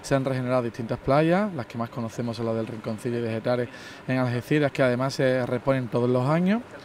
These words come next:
Por tanto, no nos puede justificar el que sin esta actuación no se iba a mantener la arena, porque allí se reponen todos los años, y ahora aquí con el deseo de que con este remate de estos dos brazos, de estas dos zonas de espigón, pues permita ahora la acumulación de arena.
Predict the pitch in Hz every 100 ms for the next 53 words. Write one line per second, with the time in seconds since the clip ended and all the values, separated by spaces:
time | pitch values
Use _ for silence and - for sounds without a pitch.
0 | - - - - 113 117 127 127 127 -
1 | 127 131 127 131 120 123 131 135 123 131
2 | 113 123 123 131 - 123 - 139 123 -
3 | - - 135 135 151 135 123 117 120 120
4 | 123 127 131 160 180 208 208 120 117 110
5 | 113 117 120 123 120 120 - 135 113 120
6 | 120 127 147 156 180 - - - - 123
7 | 123 131 127 131 139 131 123 127 131 131
8 | 131 123 117 117 120 131 123 127 131 131
9 | 120 - - - 123 131 120 123 120 135
10 | 131 120 117 - 123 120 - - - 123
11 | 123 135 123 120 123 - 131 151 175 -
12 | - - - - 131 - 127 123 127 131
13 | 135 139 131 123 117 110 - 127 127 113
14 | 98 92